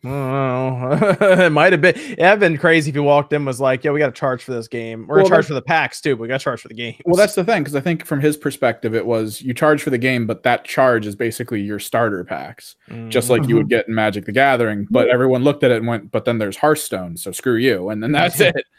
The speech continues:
Speaker 1: Pretty much.
Speaker 3: Well,
Speaker 1: Yeah.
Speaker 3: I, e-, even the best game sometimes just doesn't get attention. I genuinely believe, like, some of the old Xbox games, like Phantom Dust, like, legit Phantom Dust is perhaps one of the best freaking games I've ever played in my life,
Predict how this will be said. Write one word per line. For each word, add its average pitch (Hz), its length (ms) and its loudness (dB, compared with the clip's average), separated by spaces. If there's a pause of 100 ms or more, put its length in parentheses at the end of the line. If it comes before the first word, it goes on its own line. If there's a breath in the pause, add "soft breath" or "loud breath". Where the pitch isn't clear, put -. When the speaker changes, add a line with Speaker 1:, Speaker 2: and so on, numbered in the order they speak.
(380 soft breath)
Speaker 1:
Pretty 226 160 -8
much. 180 460 -4
Speaker 3:
Well, 202 240 4
Speaker 1:
Yeah. 170 80 -2
Speaker 3:
I, 226 160 2 (300)
e-, 240 220 0 (360)
even 262 300 2
the 185 120 2
best 151 600 -4
game 139 480 -2
sometimes 151 520 -4
just 135 120 -10
doesn't 135 240 -4
get 135 100 0
attention. 127 420 -6
I 156 200 -2
genuinely 165 500 -2
believe, 135 420 0
like, 127 300 -4 (240 loud breath)
some - 240 -2
of 180 80 0
the 165 80 6
old 156 160 2
Xbox 165 560 -6
games, 175 240 -2
like 135 220 -4
Phantom 175 340 -2
Dust, 123 400 -6
like, 151 240 -4
legit 160 580 2
Phantom 151 300 -2
Dust 135 300 -4
is 135 100 -6
perhaps 139 420 -4
one 135 180 -4
of 135 40 -2
the 139 60 0
best 139 420 -4
freaking 143 320 -4
games 131 260 -4 (220)
I've 120 200 -8
ever 135 220 -2
played 143 220 0
in 131 40 0
my 131 80 2
life, 131 360 0